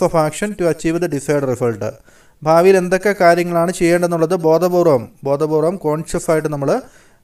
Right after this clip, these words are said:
future course of action-െ, ഭാവി കാര്യങ്ങളെക്കുറിച്ച് നമ്മൾ തീരുമാനിക്കുന്ന പ്രക്രിയയാണ്. എന്തൊക്കെയാണോ നമ്മൾ നേടേണ്ടത്, അതിനു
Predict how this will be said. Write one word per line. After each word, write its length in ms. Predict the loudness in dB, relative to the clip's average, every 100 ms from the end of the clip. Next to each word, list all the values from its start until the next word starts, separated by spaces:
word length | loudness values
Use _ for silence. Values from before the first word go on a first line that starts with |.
| -4
future 260 | 0 2 4
course 200 | 4 4 2
of 60 | 2
action-െ, 300 | 0 -2 -4 -4
ഭാവി 280 | -2 -2 -2 0
കാര്യങ്ങളെക്കുറിച്ച് 760 | 0 0 -2 -4 -4 -4 -4 -4 -6 _ -16
നമ്മൾ 140 | -12 -8
തീരുമാനിക്കുന്ന 500 | -6 -6 -6 -6 -6
പ്രക്രിയയാണ്. 500 | -4 -4 -2 -2 -2 -6 _ _ _ _ -4
എന്തൊക്കെയാണോ 460 | -4 0 2 2 0
നമ്മൾ 140 | 0 0 2
നേടേണ്ടത്, 440 | 2 2 2 0 -2 -8 -10 -6
അതിനു 200 | -6